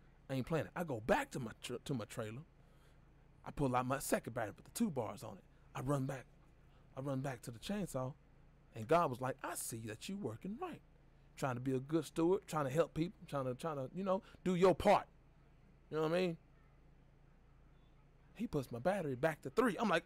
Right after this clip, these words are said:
"Oh, here we go." And then here comes a, a private, uh, tree removal service that I have never heard of. I've been living down here for twenty-eight years, my whole life. I've never seen these people.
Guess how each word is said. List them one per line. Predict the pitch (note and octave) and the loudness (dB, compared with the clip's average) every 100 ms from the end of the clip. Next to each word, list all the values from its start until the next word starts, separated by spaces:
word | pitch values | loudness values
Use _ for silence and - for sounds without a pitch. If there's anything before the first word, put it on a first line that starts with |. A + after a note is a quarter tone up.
| - | 8
"Oh, | E4 F4+ D#4+ C#4+ A3+ F3+ D#3 C3+ A2+ G#2+ A2 G#2 - - - - | 12 12 12 12 10 6 2 0 -4 -6 -10 -14 -18 -20 -20 -2
here | G3+ C#4+ | 6 6
we | D#3 | 6
go." | A#2+ C3+ - - | 4 2 2 -6
And | A#2+ B2+ | -2 4
then | E3+ | 4
here | D3 D#3 A3 | 6 8 8
comes | - E3+ D#3 C#3 B2+ - - - - - - - - - | 8 6 6 6 0 -6 -16 -20 -20 -20 -20 -20 -12 -8
a, | - - | -8 -2
a | B2 A2 - | 0 0 -2
private, | - F#3+ G3 G3 F3+ - - - - | 2 4 6 4 2 -2 -20 -18 -2
uh, | C#3+ B2+ A#2 | 2 2 0
tree | - G#3+ A3 F#3 | -4 -2 0 2
removal | C3 C3 B2+ A2 | 2 4 2 0
service | - A#2+ A2 A2 | -2 0 0 -2
that | A#2+ A#2+ | -2 -2
I | |
have | G#2 G2 | -2 -2
never | A2 D#3+ G3+ G#3 | 2 4 4 2
heard | G#3+ A#3 A3 B2 | 2 4 4 2
of. | - - - - - - - - - - - - - - - - - | -2 -6 -12 -20 -20 -20 -20 -20 -20 -20 -20 -20 -20 -20 -20 -20 -6
I've | - E3 | 2 4
been | F3+ | 4
living | F#3+ F3 E3+ | 4 4 4
down | F3 | 4
here | E3 | 4
for | B2+ | 0
twenty-eight | - F#3 F#3+ F#3+ F3 | -2 0 2 2 0
years, | F#3 D#3+ | 0 0
my | A#2 B2+ | 0 -2
whole | D3 F3+ F#3 | 2 4 4
life. | F#3 D#3 - - - - - | 0 -2 -6 -14 -20 -20 -10
I've | A2 | -6
never | A2+ F3 G3+ | 0 2 2
seen | F#3+ A3+ A3 | 0 2 2
these | F#3 C#3 | 2 0
people. | - G#2 - | -2 -6 -8